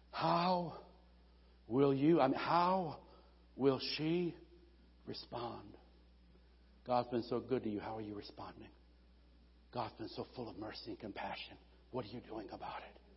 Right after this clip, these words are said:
God has been so loving and forgiving and willing to receive and forgive. God has been so good. How have you responded?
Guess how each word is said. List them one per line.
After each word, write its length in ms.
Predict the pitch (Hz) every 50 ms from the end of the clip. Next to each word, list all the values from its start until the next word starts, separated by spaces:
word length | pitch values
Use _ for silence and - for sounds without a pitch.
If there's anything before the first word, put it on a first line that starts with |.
| - - - - - - - - - - - - - - - -
God 480 | 120 131 135 135 143 147 139 139 123 -
has 140 | 127 123 - - -
been 140 | 120 123 - - -
so 140 | - 113 - - - - - - - - - - - - - - - - - - - - - -
loving 260 | 127 127 113 - - - - - - - - - - - - - - - - - - - - - - -
and 160 | 110 113 107 - - -
forgiving 580 | 110 110 107 104 123 127 - - - - - - - - - - - - - - - - - - - - - - -
and 360 | 123 123 123 120 117 113 113 110
willing 560 | 127 131 131 127 127 120 117 113 104 107 - - - - - - - - - - -
to 80 | 131
receive 840 | 110 110 101 - - - - - - 139 139 127 110 110 107 95 - - - - - - - - - - - -
and 140 | 113 113 - -
forgive. 280 | 117 107 98 127 131 113 - - - - - -
God 400 | - 175 196 196 180 156 - -
has 120 | 110 - - - -
been 160 | 110 - -
so 160 | - - - - -
good. 100 | - - - - - - - - - - - - - - - - - - - - - - - - - - - -
How 260 | - - 147 156 143
have 120 | 135 123 - 117
you 100 | 117 117 113
responded? 680 | 95 - - - - - - - 120 110 107 110 -